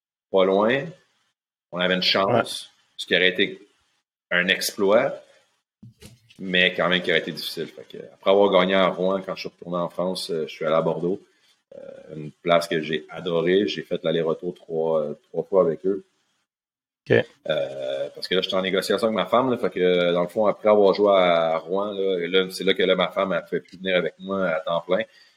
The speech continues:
Speaker 1: Elle avait un bon boulot aux États-Unis, donc je faisais, normalement, j'essaie de faire une année, une année, là, une année dans l'East Coast pour passer du temps avec elle, euh, une année en France pour, euh, prendre un peu plus d'argent. Puis, euh, c'était ça, en fait, quand je suis retourné à Bordeaux.
Speaker 2: Mais ça, c'est ça, ça, tu sais, euh,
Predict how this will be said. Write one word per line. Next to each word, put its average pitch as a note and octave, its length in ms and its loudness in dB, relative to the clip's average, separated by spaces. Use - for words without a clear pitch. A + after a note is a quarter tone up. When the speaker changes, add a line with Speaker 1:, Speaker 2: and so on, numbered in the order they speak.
Speaker 1:
Elle C#2+ 80 -10
avait D#2+ 140 -8
un F2 80 -6
bon F2+ 160 0
boulot F#2 200 -2
aux - 40 2
États-Unis, F#2 440 -6
donc F2 280 -8
je - 100 -18
faisais, F2 240 -6
normalement, G2 320 2
j'essaie G2 220 -2
de - 40 -12
faire G2+ 200 2
une F#2+ 100 0
année, F#2+ 160 2
une G#2 140 -2
année, F#2 240 0
là, F#2 100 0
une F#2+ 100 -6
année G2 160 0
dans G#2 60 0
l'East G2 200 -6
Coast G2+ 280 -2
pour - 100 -20
passer F2+ 120 -12
du - 100 -16
temps G2+ 80 -16
avec F#2 260 -6
elle, G#2+ 220 0
euh, E2 360 0
une F2 140 -6
année F2 220 2
en F2 140 0
France F#2 400 -4
pour, F2 320 -6
euh, D#2+ 240 2
prendre - 240 -2
un D#2+ 160 0
peu E2+ 100 -16
plus F2+ 160 -6
d'argent. F2+ 380 -2
Puis, - 400 -10
euh, C2 320 -10
c'était - 200 -12
ça, - 160 -6
en - 120 -10
fait, - 100 -12
quand - 80 -20
je - 60 -20
suis - 80 -12
retourné F2+ 240 -2
à F2+ 40 4
Bordeaux. E2+ 240 2
Speaker 2:
Mais F2 100 2
ça, A2+ 180 -4
c'est A2 180 -12
ça, A#2 380 2
ça, A2+ 360 4
tu A2 100 -6
sais, A2+ 280 -4
euh, - 80 4